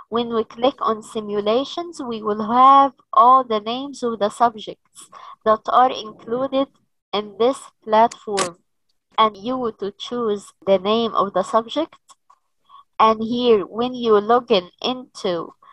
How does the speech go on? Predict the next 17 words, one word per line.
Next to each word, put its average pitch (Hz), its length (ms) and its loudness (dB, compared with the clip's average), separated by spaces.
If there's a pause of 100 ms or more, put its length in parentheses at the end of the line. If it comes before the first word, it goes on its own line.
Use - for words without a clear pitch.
(240)
the 190 120 4
platform, 202 680 2
you 214 160 -4
will 208 160 0
find 269 460 2
here 247 440 -2 (500)
the 202 140 6
name 226 320 -2
of 208 140 -4
the 196 80 4
subject, 220 560 -2 (560)
physics, 214 500 -4 (680)
and 240 280 6
what 220 420 0
lesson 240 440 -4 (260)
it - 180 -10
would 202 200 -6